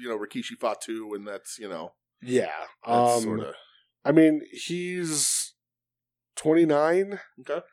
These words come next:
Speaker 2: Uh, he's trained by Rikishi
Speaker 1: Okay.
Speaker 2: and the Black Pearl
Speaker 1: Mm.
Speaker 2: and Sinn Bodhi.
Speaker 1: Hmm.
Speaker 2: Um, so he's the son of, um,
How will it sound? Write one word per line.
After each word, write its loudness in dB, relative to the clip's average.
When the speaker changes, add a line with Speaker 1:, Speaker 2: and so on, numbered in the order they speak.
Speaker 2:
Uh, 6
he's -2
trained 2
by 6
Rikishi -2
Speaker 1:
Okay. -8
Speaker 2:
and -14
the -10
Black -2
Pearl 0
Speaker 1:
Mm. -20
Speaker 2:
and -14
Sinn -4
Bodhi. -6
Speaker 1:
Hmm. -8
Speaker 2:
Um, 4
so 8
he's 4
the 4
son 8
of, 2
um, -10